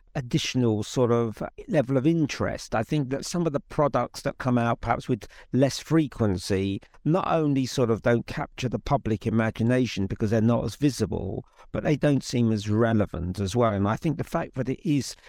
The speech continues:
capturing what's going on on a sort of, uh, not quite a day-to-day basis, but it is a month-by-month basis, makes it particularly relevant. So yes, there is an element of having to continually, um,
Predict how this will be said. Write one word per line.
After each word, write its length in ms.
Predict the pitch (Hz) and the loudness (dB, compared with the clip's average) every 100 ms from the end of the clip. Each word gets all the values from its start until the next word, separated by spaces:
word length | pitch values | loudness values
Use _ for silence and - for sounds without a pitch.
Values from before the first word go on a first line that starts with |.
| - | -18
capturing 800 | - 160 - - - 120 107 117 - | -8 -6 -6 -6 2 2 4 0 -2
what's 380 | 123 139 - - | -2 -2 -4 -2
going 360 | 135 127 120 | 0 2 2
on 380 | 117 98 95 107 _ _ - | 2 2 0 -2 _ _ -4
on 160 | 120 120 | 0 2
a 240 | 113 - | 0 -2
sort 160 | - 131 | -2 0
of, 120 | 117 120 | 0 -2
uh, 380 | 76 - 127 110 | -6 -4 -6 -2
not 180 | 156 185 - | 0 -2 -2
quite 240 | 151 131 | 0 0
a 60 | 120 | 2
day-to-day 600 | 135 123 113 - 147 151 | 2 0 -2 -2 0 0
basis, 540 | - 87 90 101 - | -2 -4 -4 -6 -8
but 180 | - 110 | -2 0
it 100 | 117 | 0
is 220 | 147 117 | 0 0
a 60 | 104 | 2
month-by-month 800 | 110 107 107 - 107 117 110 - | 4 2 0 0 2 2 0 -2
basis, 500 | - 113 - 110 - - - - - | -2 -2 -2 -4 -6 -10 -20 -10 0
makes 560 | 139 156 156 - - | 2 2 0 -2 -2
it 160 | 101 - | -2 -2
particularly 640 | 120 - 135 - 107 104 | -8 -4 -4 -2 0 2
relevant. 640 | 104 113 98 90 95 - - | 4 4 4 0 -4 -8 -6
So 120 | - | -2
yes, 320 | 131 143 151 | 2 2 0
there 260 | - 123 139 | 0 2 2
is 140 | 151 | 0
an 100 | 127 | 0
element 480 | 107 107 98 104 - | 0 2 2 0 0
of 260 | 113 113 - - | -2 -2 -4 -8
having 280 | 123 123 113 | -2 -2 -2
to 160 | 120 | -4
continually, 960 | - 123 - 139 113 104 98 101 101 80 | -2 -4 0 0 2 4 4 2 0 0
um, 480 | 90 104 101 101 | 2 2 2 -2